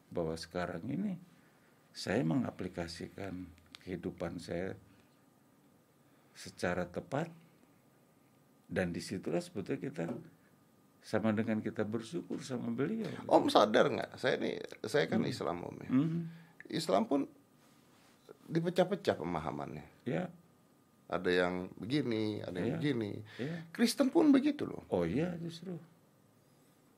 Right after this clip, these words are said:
Speaker 1: Mm-mm. Iya, Kristen banyak sekali. Kalau Katolik cuma satu, kan.
Speaker 2: Nah, Kristen pun begitu, dipecah-pecah
Speaker 1: Iya,
Speaker 2: lagi
Speaker 1: betul.
Speaker 2: dan sebagainya.
Speaker 1: Betul.
Speaker 2: Nah, arti-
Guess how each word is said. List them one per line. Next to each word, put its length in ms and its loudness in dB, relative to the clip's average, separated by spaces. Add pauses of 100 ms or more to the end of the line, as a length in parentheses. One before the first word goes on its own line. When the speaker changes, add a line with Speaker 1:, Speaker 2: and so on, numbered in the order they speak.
(120)
Speaker 1:
Mm-mm. 380 -6 (720)
Iya, 180 2
Kristen 480 0
banyak 240 2
sekali. 400 0
Kalau 240 0
Katolik 320 0
cuma 160 -2
satu, 480 0
kan. 80 -2
Speaker 2:
Nah, 80 -6 (320)
Kristen 320 0
pun 160 2
begitu, 300 0
dipecah-pecah 580 2
Speaker 1:
Iya, 240 2
Speaker 2:
lagi 80 -12
Speaker 1:
betul. 160 -14
Speaker 2:
dan 160 -2
sebagainya. 480 -2
Speaker 1:
Betul. 300 -4
Speaker 2:
Nah, 100 0 (1040)
arti- 140 8